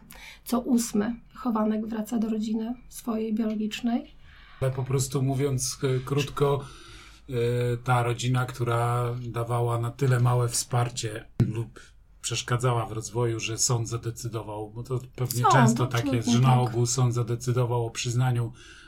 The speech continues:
Speaker 2: opieki domowi, domowi takiemu jak prowadzony przez was, tak? E, czy tam jakiejś placówce opiekuńczej,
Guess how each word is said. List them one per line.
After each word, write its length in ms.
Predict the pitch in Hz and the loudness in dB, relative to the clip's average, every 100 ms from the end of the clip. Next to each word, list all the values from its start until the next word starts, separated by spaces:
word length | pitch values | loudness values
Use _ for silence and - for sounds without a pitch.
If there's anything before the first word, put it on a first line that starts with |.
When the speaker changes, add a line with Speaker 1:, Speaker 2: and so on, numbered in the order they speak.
| - | -12
Speaker 2:
opieki 500 | 123 - 123 120 117 | -12 -4 -2 -2 -6
domowi, 640 | 107 123 117 117 107 104 113 | -2 0 0 -2 -4 -10 -8
domowi 440 | 117 117 113 113 | -4 -2 -2 -4
takiemu 460 | 117 - 110 110 110 | -8 -6 -8 -8 -10
jak 460 | 107 - - - - | -12 -14 -18 -18 -10
prowadzony 520 | 117 117 117 110 107 | -6 -4 -4 -6 -4
przez 260 | - 113 127 | -4 -4 -2
was, 280 | 156 151 | -4 -6
tak? 300 | - 131 - - - - - - - - - - - | -6 -6 -6 -16 -20 -20 -20 -20 -20 -20 -20 -20 -6
E, 400 | 120 117 117 113 | -2 0 -2 -4
czy 220 | - 131 | 0 0
tam 440 | 127 110 107 110 | 0 -4 -6 -8
jakiejś 280 | 117 - 117 | -10 -6 -6
placówce 480 | - 117 123 - 110 | -4 -4 -4 -4 -8
opiekuńczej, 840 | - 120 - 117 117 185 226 214 | -8 -8 -4 -4 -2 -2 -4 -8